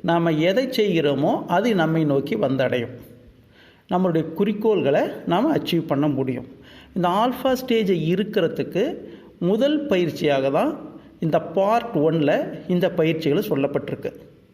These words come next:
அடுத்தடுத்த பார்ட் டூ, பார்ட் த்ரீ அப்படின்னு சொல்லி வரிசையாக இது சம்பந்தமான வீடியோக்கள் தொடர்ந்து பதிவிடப்படும். நீங்கள் அனைத்தையும் தொடர்ந்து பார்த்து பயிற்சி செய்யுங்க. இந்த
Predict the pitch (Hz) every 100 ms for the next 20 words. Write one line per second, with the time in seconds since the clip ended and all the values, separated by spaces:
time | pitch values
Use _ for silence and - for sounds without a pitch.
0 | _ - - - _ _ - 175 226 -
1 | 220 208 208 220 240 - - 165 170 170
2 | - 208 208 165 156 - 170 180 165 147
3 | 151 156 156 139 147 - 160 135 127 185
4 | 349 - - - - - - 220 302 -
5 | 202 196 190 180 156 147 160 294 - -
6 | 170 180 170 147 165 269 - 160 147 175
7 | 190 143 135 131 127 131 - - - -
8 | - - - 165 160 165 151 143 175 165
9 | 156 156 277 - - - - - - -
10 | - - - 156 156 165 156 196 330 -
11 | - - - 147 160 156 - 226 415 -
12 | - - 156 160 160 143 143 139 160 302
13 | - - - - - - _ _ _ _
14 | _ - 196 220 180 156 135 123 -